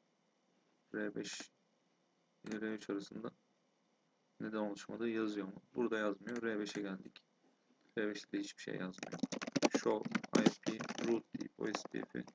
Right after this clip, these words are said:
gördüğünüz gibi routing tabloda O S P F yok. Hatta show I P O S P F komşuluğu diye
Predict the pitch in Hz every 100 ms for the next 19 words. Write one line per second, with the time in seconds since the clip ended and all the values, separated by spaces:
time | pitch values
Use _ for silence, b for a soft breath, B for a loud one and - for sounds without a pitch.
0 | - - - - - - - _ _ -
1 | 113 107 104 104 104 110 110 107 - -
2 | 107 101 107 113 104 - - - - -
3 | - _ - 113 - - - - - -
4 | - - - - 110 110 - _ 113 107
5 | 104 - 110 117 _ - - - _ _
6 | _ _ _ _ _ _ - _ _ _
7 | - - - - - 110 107 - - 107
8 | 107 - - - - - - - - -
9 | - - 107 - - 104 104 - - -
10 | 107